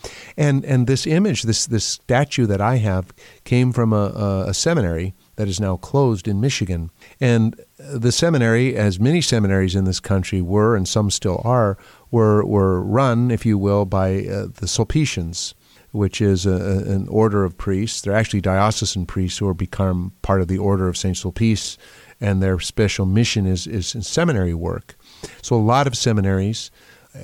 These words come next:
either previously or, or now, are under the guidance and the, and the,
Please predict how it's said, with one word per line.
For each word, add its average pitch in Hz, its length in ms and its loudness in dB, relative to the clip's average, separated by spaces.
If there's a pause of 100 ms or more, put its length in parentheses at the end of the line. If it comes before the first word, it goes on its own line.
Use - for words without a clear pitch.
(140)
either 104 400 4 (220)
previously 123 600 2
or, 98 180 4
or 95 160 0
now, 101 500 0 (280)
are 107 140 4
under 110 300 4
the 95 120 -2
guidance 98 500 0
and 92 160 -2
the, 92 40 -6
and 92 220 -4
the, 90 140 0